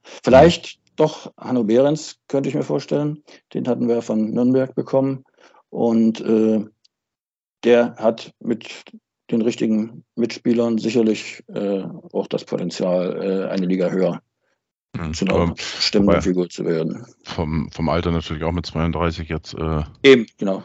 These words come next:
Speaker 1: Ja, das ist
Speaker 2: dann
Speaker 1: wieder
Speaker 2: fällt er wahrscheinlich auch raus. Also der, ich sag mal, der Spieler mit dem höchsten Marktwert bei euch, das ist, äh, Danilo, ähm, Sikan.
Speaker 1: Ja.
Speaker 2: Der, der kommt aus Ukraine,
Speaker 1: Der
Speaker 2: genau.
Speaker 1: kommt aus der Ukraine, der ist, äh, von Schachtar Donetsk
Speaker 2: Mhm.
Speaker 1: ausgeliehen.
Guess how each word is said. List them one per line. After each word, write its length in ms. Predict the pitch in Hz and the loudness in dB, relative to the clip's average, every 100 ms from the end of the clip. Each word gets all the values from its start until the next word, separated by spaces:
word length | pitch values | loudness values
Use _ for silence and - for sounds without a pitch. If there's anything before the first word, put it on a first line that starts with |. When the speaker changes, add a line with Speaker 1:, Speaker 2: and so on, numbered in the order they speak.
| - | -10
Speaker 1:
Ja, 200 | - 92 | -8 -8
das 220 | - - | -8 -8
ist 80 | 87 | -4
Speaker 2:
dann 180 | 80 78 | -2 -2
Speaker 1:
wieder 180 | - 80 | -4 -8
Speaker 2:
fällt 180 | - 85 | -2 0
er 60 | 85 | 0
wahrscheinlich 380 | 85 87 82 62 | 0 0 0 0
auch 220 | 85 87 | -2 0
raus. 240 | 92 87 | -2 -2
Also 180 | 65 85 | -4 -4
der, 220 | 87 78 73 | -2 -2 -2
ich 120 | - | -4
sag 80 | 87 | -2
mal, 120 | 92 | 0
der 120 | 85 85 | 0 -2
Spieler 240 | - 101 | 0 0
mit 160 | 92 87 | 2 0
dem 60 | |
höchsten 260 | 90 - 80 | 0 -2 -2
Marktwert 460 | 82 101 107 120 | 0 0 0 -4
bei 100 | 113 | -2
euch, 200 | 90 107 | -2 -2
das 180 | 104 98 | -2 -4
ist, 200 | 92 92 | -6 -8
äh, 320 | 80 85 85 87 | -6 -2 -2 0
Danilo, 760 | 85 85 92 95 95 92 78 | 0 2 2 0 -2 -2 -2
ähm, 220 | 82 87 | -2 -2
Sikan. 640 | 85 73 104 - 85 101 113 - _ _ _ _ - | -4 -4 -4 0 0 0 -4 -14 _ _ _ _ 2
Speaker 1:
Ja. 220 | 117 107 | 4 2
Speaker 2:
Der, 100 | - - _ - | -4 -20 _ -8
der 100 | 78 | -6
kommt 260 | - 90 | -4 -6
aus 460 | - 87 101 107 - - | -2 -2 -2 -4 -10 -12
Ukraine, 480 | - 80 107 127 - | -8 -4 0 -2 2
Speaker 1:
Der 80 | 127 | 4
Speaker 2:
genau. 100 | 117 | 6
Speaker 1:
kommt 220 | 135 143 | 4 2
aus 100 | 123 | 0
der 100 | 120 | -2
Ukraine, 380 | 113 110 123 160 | 0 2 2 0
der 120 | 156 | 0
ist, 200 | 135 - | -2 -6
äh, 240 | - 117 117 | -2 0 0
von 220 | 113 107 | -4 -2
Schachtar 320 | - - 101 | -2 0 -2
Donetsk 560 | 202 156 175 - - - - | 2 2 2 -2 -12 -14 -12
Speaker 2:
Mhm. 260 | 87 82 127 | -10 -6 0
Speaker 1:
ausgeliehen. 800 | 127 - 160 139 156 175 202 | 0 2 -2 0 0 0 -2